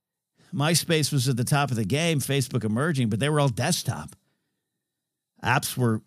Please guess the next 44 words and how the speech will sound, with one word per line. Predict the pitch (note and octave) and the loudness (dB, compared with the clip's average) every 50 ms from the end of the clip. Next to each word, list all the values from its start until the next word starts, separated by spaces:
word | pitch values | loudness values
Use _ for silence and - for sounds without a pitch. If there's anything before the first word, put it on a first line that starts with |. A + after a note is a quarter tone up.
| _ - | _ -8
around | - A#2 C3+ C3+ C#3 C#3+ D3+ D3 C3 | -4 0 2 4 4 4 4 2 0
the | A#2 | -2
corner | - - B2+ D3+ F3+ D#3+ C3+ C3+ | -2 0 2 2 4 4 2 2
being | A#2+ A#2 C3+ C#3 B2+ | 2 2 0 0 0
developed, | A#2+ F#2 A2 A#2+ D3+ C#3 C3+ A2+ A2+ | -2 -2 0 0 0 0 0 -2 0
but | - A#2 F#2+ | -2 -2 0
they, | - A#2+ G#2+ | 0 -4 -4
they | G#2+ A2+ A2+ C3+ | -2 -2 0 2
weren't | D3 D3 G#2+ G2 | 2 0 0 -2
readily | A2 C3 C#3+ C#3 C3 B2+ | -4 -4 -2 -2 -2 -2
available | A#2 A#2+ C3+ F3 F#3 D3+ G#2+ G2 | -2 -2 0 0 0 0 0 -2
then. | E2+ D#2+ - - F#2 - _ _ _ _ _ _ _ _ _ _ _ _ _ _ _ _ - | -4 -8 -12 -14 -16 -18 _ _ _ _ _ _ _ _ _ _ _ _ _ _ _ _ -2
You | - C#3+ | 0 0
didn't | C#3+ B2 | 2 2
have | C3+ D3+ D3 | 2 0 2
that | C#3 B2 A2+ | 0 0 0
MySpace | A2+ A#2 A#2+ A2 - - A#2 A2 A2 - - - | 0 -2 -2 -2 -2 -2 -2 -2 -2 -2 -4 -6
app | G#2 G#2 F#2+ G#2 - | -6 -6 -6 -6 -8
in | G#2 F#2 | -8 -6
two | - - G#2+ | -4 -4 -4
thousand | F#2+ G2+ F2+ F2 - - F2 | -2 -2 -4 -6 -6 -8 -8
seven. | - - F#2 F2 E2+ F#2 | -6 -6 -6 -6 -4 -2
Now | A#2+ C#3+ E3 D3+ | -2 0 0 0
information | D#3 C#3+ - C3+ C3 C3+ B2+ - - A2+ | 0 -2 -2 -2 -2 -2 -2 -2 -2 -2
is | F#2+ | -2
out | A2 A2 A2 G2+ | -2 -2 -2 -2
there. | G#2+ A2 | -2 -4
You | G#2 F#2+ | -4 -2
can | G#2 G#2 | -2 -2
get | C3 C#3 C3 | -2 -2 -2
the | C3+ | -4
truth. | - - A2+ G#2+ G#2 G2 - | -6 -4 -2 -2 -2 -2 -4
There's | G#2+ G2 F#2 | -4 -6 -4
a | - A#2+ | -4 -2
little | B2 B2+ B2 | 0 0 0
bit | A#2 A#2 G#2+ | 0 0 0
more | G#2 A2+ A2 G#2+ G#2 | 0 -2 -2 -2 -2
importance | F#2 - - D#3+ G3+ A3 G3 D3 A#2+ - - | -4 -4 -2 0 0 0 0 -2 -4 -4 -4
to | - G#2 | -4 -4
what's | F#2 G2 - - | -4 -4 -6 -6
going | - G#2 F#2+ F#2+ F#2 G2 | -6 -4 -4 -2 -2 -2
on | A2+ A2+ G#2 F#2 F2 | -2 -2 -4 -4 -6
because, | D#2+ G2 F#2 - A2 G2+ G2+ F#2+ F#2+ - - - _ _ _ _ - | -8 -8 -8 -6 -6 -6 -6 -8 -10 -14 -20 -20 _ _ _ _ -12
uh, | - F2 F2+ E2+ E2+ E2 | -8 -6 -6 -6 -6 -8